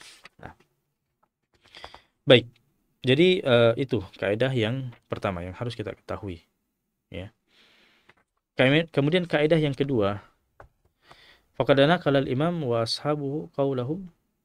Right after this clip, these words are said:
la yahillu li ahadin an yufti bi qawlina hatta ya'lam min aina qulna.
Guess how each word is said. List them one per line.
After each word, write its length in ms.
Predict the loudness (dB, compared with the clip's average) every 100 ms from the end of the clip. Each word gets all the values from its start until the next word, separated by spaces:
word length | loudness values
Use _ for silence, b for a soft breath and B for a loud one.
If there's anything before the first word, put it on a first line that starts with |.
| _ _ _ _ _ _ _ _ _ _ _
la 160 | 4 6
yahillu 400 | 6 2 2 2
li 80 | 0
ahadin 400 | -2 -4 -4 -6
an 100 | -6
yufti 380 | -2 -4 -4 -4
bi 160 | -4 -2
qawlina 400 | -2 -2 -4 -6
hatta 420 | -10 -12 _ -4
ya'lam 380 | -2 -2 -4 -6
min 140 | -6 -8
aina 300 | -8 -8 -10
qulna. 320 | -12 -10